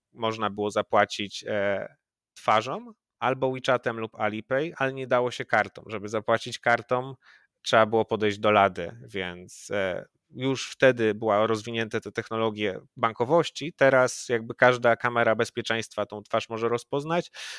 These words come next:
Wiele osiedli ma te furtki nie na kod, tylko właśnie na rozpoznawanie twarzy, więc ta technologia też, e, bardzo się rozwinęła. W związku z tym zwiększono w Chinach te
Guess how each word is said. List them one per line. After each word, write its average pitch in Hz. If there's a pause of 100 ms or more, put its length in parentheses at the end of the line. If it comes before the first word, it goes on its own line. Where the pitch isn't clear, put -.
(120)
Wiele 131 (260)
osiedli 131
ma 107 (120)
te -
furtki -
nie 135
na 110
kod, 156
tylko 131
właśnie 120
na 117
rozpoznawanie 113
twarzy, 101
więc 98
ta 110
technologia 117
też, - (180)
e, 104
bardzo 110
się 117
rozwinęła. 110 (140)
W 139
związku 160
z -
tym 165 (100)
zwiększono 147
w -
Chinach 131 (220)
te 110